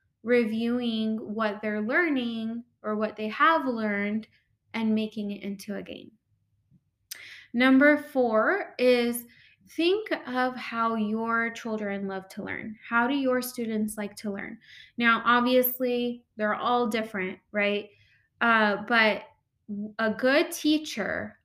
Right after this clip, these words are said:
will incorporate all types of ways of learning and teaching rather than just sticking to one or two ways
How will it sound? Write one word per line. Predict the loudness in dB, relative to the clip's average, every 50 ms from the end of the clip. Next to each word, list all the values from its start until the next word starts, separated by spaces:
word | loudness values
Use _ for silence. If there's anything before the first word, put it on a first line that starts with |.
| -12
will | -8 -6 -4 -2 0 2 2 4 4 4 2 0 -2 -8 _ _ _ _ _ _ -2
incorporate | 0 2 2 0 0 0 2 2 2 2 0 -2 -2 0 0 0 0 0 -2 -4 -6 -10 _ _ _ _ _ _ _ _ _ _ _ _ _ _ _ _ _ _ _ _ _ _ _ _ _ _ 0
all | 4 4 4 6 4 0
types | -2 -4 -4 -2 -2 -2 -4 -6 -4 -4
of | -2 -2 -2 -2 -4 -12 _ _ -10
ways | -6 -4 -2 -2 0 0 -2 -2 -4 -6 -6 -4
of | -4 -4 -2
learning | -2 -4 -2 -2 0 0 0 0 2 2 0 0 -2 -4 -6
and | -6 -6 -6 -6
teaching | -6 -6 -6 -6 -6 -6 -6 -6 -6 -6 -6 -6 -8 -8 -10 -14 _ _ _ _ _ _ _ _ _ _ _ _ _ _ 0
rather | 6 6 8 8 6 4 2
than | 2 0 0
just | 0 0 -2 -2
sticking | -4 -4 -4 -4 -4 -2 -2 0 0 -2 -2
to | -4 -6 -6
one | -4 -4 -4 -4 -4
or | -4 -4 -4
two | -4 -4 -4 -2 -2
ways | -2 -2 -2 -4 -6 -6